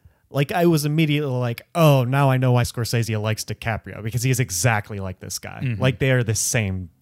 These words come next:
Speaker 1: person, it felt like.
Speaker 2: Yeah.
Speaker 1: I felt like easily if Leonardo DiCaprio was old enough, he could have been in Goodfellas and played the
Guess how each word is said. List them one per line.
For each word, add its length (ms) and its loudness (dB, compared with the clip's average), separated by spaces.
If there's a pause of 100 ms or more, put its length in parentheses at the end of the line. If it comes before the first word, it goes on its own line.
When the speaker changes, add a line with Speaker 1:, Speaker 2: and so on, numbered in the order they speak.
(180)
Speaker 1:
person, 400 -8
it 100 -12
felt 240 -10
like. 140 -8
Speaker 2:
Yeah. 160 -8 (340)
Speaker 1:
I 80 -2
felt 280 2
like 340 -2 (260)
easily 460 2
if 100 -2
Leonardo 400 2
DiCaprio 420 -2
was 200 -2
old 200 -2
enough, 280 0
he 120 -6
could 160 0
have 120 -2
been 160 2
in 120 -4
Goodfellas 600 -8
and 180 -10
played 220 -6
the 160 -6